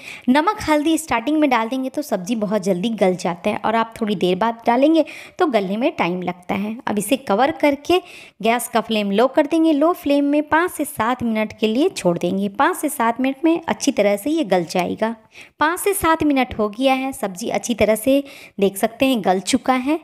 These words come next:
तो अब इसे हम कवर हटा के अच्छी तरह से भूनेंगे।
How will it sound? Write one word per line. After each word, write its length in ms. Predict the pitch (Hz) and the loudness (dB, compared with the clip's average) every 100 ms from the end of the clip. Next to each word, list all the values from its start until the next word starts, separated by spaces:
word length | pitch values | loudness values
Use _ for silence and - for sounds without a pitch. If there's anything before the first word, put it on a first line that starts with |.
| - - - | -8 -20 -8
तो 60 | 196 | -6
अब 120 | 180 | -4
इसे 200 | 185 247 | -4 -4
हम 320 | 262 311 - - | -2 -6 -8 -4
कवर 240 | 185 190 | -2 0
हटा 280 | 185 190 196 226 - | -4 -2 -2 -2 -4
के 80 | 330 | -4
अच्छी 360 | - 214 247 | -4 0 0
तरह 180 | 208 180 | 2 0
से 160 | 180 302 | 0 -2
भूनेंगे। 640 | 180 175 180 190 202 220 | 0 -2 -2 -4 -6 -10